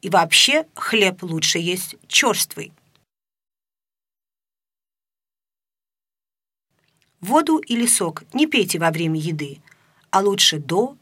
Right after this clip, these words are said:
или после неё. Выпивайте не больше четырёх стаканов жидкости в день.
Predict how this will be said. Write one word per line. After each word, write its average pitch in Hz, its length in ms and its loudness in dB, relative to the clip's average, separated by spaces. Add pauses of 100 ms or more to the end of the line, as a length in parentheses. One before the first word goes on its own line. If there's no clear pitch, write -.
(160)
или 247 180 -2
после 247 420 -2
неё. 147 420 -6 (4000)
Выпивайте 262 640 0
не 262 140 -4
больше 254 360 -2
четырёх 190 400 -2
стаканов 170 480 -2
жидкости 170 540 -6
в 190 40 -4
день. 160 400 -4